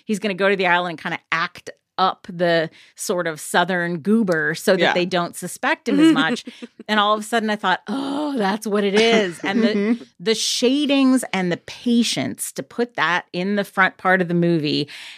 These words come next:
Speaker 1: and have faith in the audience that you can just wait and then explain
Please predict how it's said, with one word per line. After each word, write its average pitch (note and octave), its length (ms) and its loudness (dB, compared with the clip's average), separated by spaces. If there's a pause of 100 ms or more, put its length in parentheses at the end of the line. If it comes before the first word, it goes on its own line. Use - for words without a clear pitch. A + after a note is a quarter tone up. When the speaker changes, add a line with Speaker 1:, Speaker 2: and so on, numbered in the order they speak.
Speaker 1:
and F3+ 160 0
have E3 180 2
faith G#3+ 460 0
in F#3 120 -2
the F3+ 180 -4
audience D#3+ 540 0
that - 120 -4
you E3 100 -4
can F#3 140 0
just E3 180 -4
wait E3 680 0 (520)
and F3+ 260 2
then G3 180 2
explain G3 1000 2